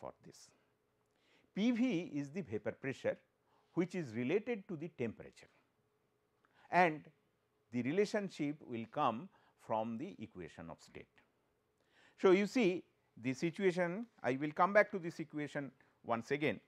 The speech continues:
but the situation is like this, that you have got a bubble, inside this is P V, which is a variable pressure. Here we have got P infinity, which is the liquid pressure.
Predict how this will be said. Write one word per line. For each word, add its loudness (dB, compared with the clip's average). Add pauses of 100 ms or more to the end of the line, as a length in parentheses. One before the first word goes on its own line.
(300)
but -4 (260)
the -8
situation -2
is -4
like 0
this, -2 (720)
that 0 (340)
you 4
have 8
got 6
a 4
bubble, 2 (1120)
inside 8 (340)
this -2
is 0
P 2
V, 2 (720)
which 2
is -4
a 4
variable 0
pressure. 0 (1120)
Here 10
we 0
have 6
got 4
P -6
infinity, -4
which -6
is -6
the -6
liquid -6
pressure. -2